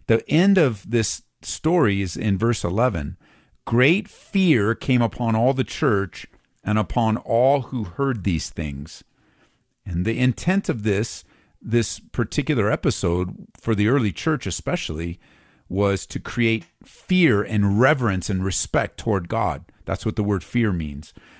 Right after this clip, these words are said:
um, that they would respect the reality of telling the truth because there are consequences for truth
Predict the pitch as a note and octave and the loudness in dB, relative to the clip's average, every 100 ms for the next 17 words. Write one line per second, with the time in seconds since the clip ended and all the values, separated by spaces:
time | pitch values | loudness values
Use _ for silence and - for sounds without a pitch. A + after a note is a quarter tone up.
0 | - _ E2 F2+ G#2 - A#2+ B2 G#2 F#2 | -20 _ -4 0 0 2 2 2 -2 -6
1 | - - D#3 C#3 - G#2 G2+ G2+ A#2 G#2+ | -8 -2 -2 -2 -2 -2 0 0 0 0
2 | G2 F2 - B2 A#2+ F#2+ - - E3+ G2+ | -4 -6 -4 0 0 0 -4 0 2 2
3 | G#2 - _ _ _ G#2 - G2+ A2 G2+ | -2 -12 _ _ _ -4 -2 0 0 -2
4 | - - D3+ - - F#2 - F#2 - - | -4 -4 -2 -2 -4 -4 -4 -8 -8 -8
5 | - - G3+ D2 - | -4 0 0 0 -10